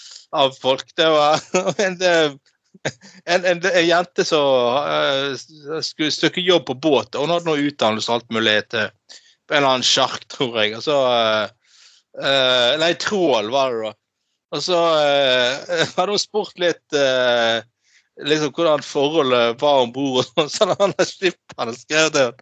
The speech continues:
«Litt kuk må du tåle på veien.» <laughs> Altså, seriøst. Du kan ikke som arbeidsgiver <laughs> ha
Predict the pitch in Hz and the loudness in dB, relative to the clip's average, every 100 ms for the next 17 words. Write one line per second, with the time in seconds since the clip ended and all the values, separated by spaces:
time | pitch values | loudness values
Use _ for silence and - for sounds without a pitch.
0 | _ - - 190 196 - - 190 175 - | _ -20 -6 0 0 -2 -2 0 0 -2
1 | 143 - 170 - - 160 202 190 - 123 | -4 -2 -2 -2 -2 0 0 -2 -4 -2
2 | 147 139 127 - _ - - - - - | -2 0 -2 -6 _ -10 -10 -10 -12 -12
3 | - - - _ - - - - - 165 | -12 -14 -14 _ -18 -14 -10 -2 2 2
4 | - - _ _ _ _ _ _ 226 196 | 0 -14 _ _ _ _ _ _ -2 0
5 | - 208 - - 202 202 208 185 143 131 | 0 0 0 0 0 0 2 4 4 0
6 | - _ - - - 185 233 208 208 214 | -6 _ -20 -20 -10 -2 0 2 0 0
7 | 175 160 190 202 214 - - 233 196 - | 0 2 2 0 -2 -2 0 0 0 0
8 | 240 - - 202 202 - _ _ 247 - | 0 -2 -12 -4 -4 -4 _ _ -16 -2